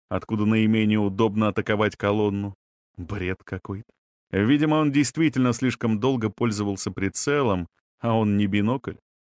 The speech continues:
Он предназначен для прицельной стрельбы, а не для длительного наблюдения за сложной местностью. До пункта назначения колонна дошла благополучно. Выгрузив автомобили, капитан Головачев приказал прапорщику Шурину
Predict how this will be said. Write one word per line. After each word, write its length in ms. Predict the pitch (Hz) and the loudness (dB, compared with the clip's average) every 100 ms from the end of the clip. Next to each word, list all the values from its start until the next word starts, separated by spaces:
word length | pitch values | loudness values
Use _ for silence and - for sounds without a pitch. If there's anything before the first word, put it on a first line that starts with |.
| _ - | _ -6
Он 180 | - 117 | -4 0
предназначен 720 | 104 104 104 107 113 - 104 | 0 2 0 0 -2 0 0
для 120 | 107 | 0
прицельной 540 | 110 107 - 135 120 | 0 0 2 2 2
стрельбы, 640 | 98 - 92 85 104 135 110 | 0 -2 -2 -2 -2 -2 -4
а 100 | 101 | 0
не 100 | 104 | 0
для 220 | 104 113 | 2 2
длительного 540 | 98 107 143 156 139 131 | 2 -2 -2 -2 -2 0
наблюдения 760 | 127 123 120 120 120 117 110 | 0 2 2 2 2 2 2
за 140 | 104 110 | 2 0
сложной 480 | - 110 101 104 107 | 0 0 0 0 2
местностью. 640 | 104 - 104 - - - _ _ _ _ _ _ | 0 -2 -10 -10 -16 -18 _ _ _ _ _ _
До 160 | - 92 | -4 -2
пункта 400 | - 202 190 143 | 0 -4 -2 0
назначения 720 | 123 101 110 - 175 147 110 | 0 0 -2 -2 -2 0 -2
колонна 440 | - 104 151 147 113 | 0 0 2 0 0
дошла 440 | 98 - 110 123 | 0 0 -2 0
благополучно. 800 | 107 110 95 98 95 87 - - - _ _ _ _ | 0 -2 -2 -2 -2 -4 -14 -20 -20 _ _ _ _
Выгрузив 560 | 101 131 123 117 107 101 | 4 4 6 4 4 0
автомобили, 600 | 92 104 98 110 170 151 | 0 2 2 2 2 2
капитан 480 | 120 110 107 113 101 | 2 0 2 0 2
Головачев 600 | 92 90 85 170 165 - | 0 -2 -2 -2 -4 -2
приказал 560 | 110 113 113 156 170 | 0 2 2 4 0
прапорщику 640 | 131 120 135 113 - 110 104 | 2 0 2 0 -2 -4 -4
Шурину 560 | - 190 165 139 127 | 0 0 2 2 2